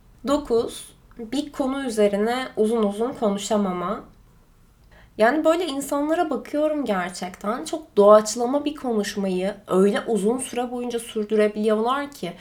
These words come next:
yarım saat, kırk dakika boyunca mesela bir insan gerçekten de, e, bir konu üzerinde tek başına monolog bir halde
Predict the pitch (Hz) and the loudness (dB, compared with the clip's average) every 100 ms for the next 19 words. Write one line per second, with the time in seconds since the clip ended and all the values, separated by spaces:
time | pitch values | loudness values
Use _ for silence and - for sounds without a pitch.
0 | - - _ - 208 262 285 254 220 180 | -18 -20 _ -4 0 2 0 -2 -4 -2
1 | 175 - - 285 - 247 - 190 175 180 | -2 -4 -10 -10 -8 -10 -6 -2 0 2
2 | 175 170 170 175 170 185 226 254 220 233 | 0 -2 -4 -4 -4 -2 0 0 -2 -2
3 | 233 233 233 233 247 269 254 220 208 196 | -2 -2 -2 0 0 -2 -8 -8 -4 -4
4 | 196 226 277 - - - - 202 185 226 | -2 -2 -4 -12 -20 -8 0 2 2 -4
5 | - 247 262 294 226 208 196 190 208 - | -2 0 2 2 4 4 4 0 -4 -6
6 | 277 294 - 220 - 190 214 254 214 208 | -6 -6 -2 -2 -2 -4 -4 0 2 4
7 | 220 247 - 202 175 170 185 277 302 | 2 -2 -4 -4 -2 -4 -4 -6 -6